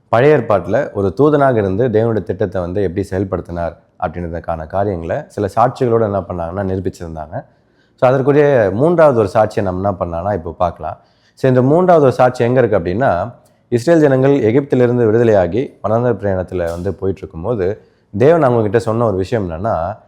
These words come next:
யாத்திராகமம் இருபத்தி மூன்றாம் அதிகாரம் இருபதாம் வசனம், இருபத்தி ஓராம் வசனம் நம்ம படிக்கும்போது, "உங்களுக்கு முன்ன நான் ஒரு தூதனை அனுப்புறேன், அந்த தூதன் கிட்ட நீங்க என்ன பண்ணுங்கன்னா, ஜாக்கிரதையா இருங்க, அவரை வந்து கோவப்படுத்தாதீங்க, கோவப்படுத்தினா அவங்க துரோகத்தை அவர் பொறுத்திருக்க மாட்டார்" அப்படின்னு சொல்லி என்ன பண்றாருன்னா சொல்லுவார்.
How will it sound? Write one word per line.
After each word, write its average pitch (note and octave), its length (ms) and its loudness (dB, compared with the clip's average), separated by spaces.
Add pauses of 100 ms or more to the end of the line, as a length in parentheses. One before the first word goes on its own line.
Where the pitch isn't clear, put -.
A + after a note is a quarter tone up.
(200)
யாத்திராகமம் B2+ 540 2
இருபத்தி A#2+ 300 0
மூன்றாம் A#2+ 360 2
அதிகாரம் F#2+ 580 -2
இருபதாம் C#3 420 2
வசனம், A2+ 360 -4
இருபத்தி B2 380 0
ஓராம் A#2+ 260 2
வசனம் G#2+ 380 -4
நம்ம F#2 180 -8
படிக்கும்போது, G2 680 -6 (420)
"உங்களுக்கு C#3 320 4
முன்ன D#3 220 2
நான் D3 160 4
ஒரு B2 120 2
தூதனை D3+ 340 2
அனுப்புறேன், F#2+ 400 -2 (300)
அந்த G#2 320 0
தூதன் D#3+ 340 4
கிட்ட A#2+ 220 0
நீங்க A2 160 0
என்ன A2 160 0
பண்ணுங்கன்னா, G#2+ 380 0
ஜாக்கிரதையா A#2+ 540 2
இருங்க, E2+ 380 -6 (300)
அவரை G2 240 2
வந்து A#2 180 0
கோவப்படுத்தாதீங்க, F#2 920 0
கோவப்படுத்தினா B2 640 0 (180)
அவங்க G2+ 280 -4
துரோகத்தை C3 220 2
அவர் G2+ 240 0
பொறுத்திருக்க B2+ 340 -2
மாட்டார்" E2+ 480 -6
அப்படின்னு E2+ 100 -14
சொல்லி F2 260 -10
என்ன G2+ 160 -6
பண்றாருன்னா E2 380 -12
சொல்லுவார். E2 380 -12